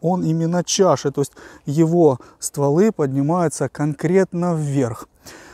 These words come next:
Но я здесь заметил минусы. Вот там вверху эти более молодые ветви, они ещё разветвятся, естественно. И получится, конечно, затенение. То есть обратная сторона, северная сторона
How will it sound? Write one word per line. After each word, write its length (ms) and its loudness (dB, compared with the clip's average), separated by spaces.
Но 140 4
я 160 8
здесь 240 2
заметил 520 0
минусы. 540 -2
Вот 200 -4
там 280 0
вверху 520 0
эти 420 0
более 220 2
молодые 460 2
ветви, 520 -2
они 320 -2
ещё 320 0
разветвятся, 800 0
естественно. 760 -4
И 100 0
получится, 640 0
конечно, 560 0
затенение. 840 2
То 160 -2
есть 180 -2
обратная 540 2
сторона, 480 0
северная 640 2
сторона 520 -6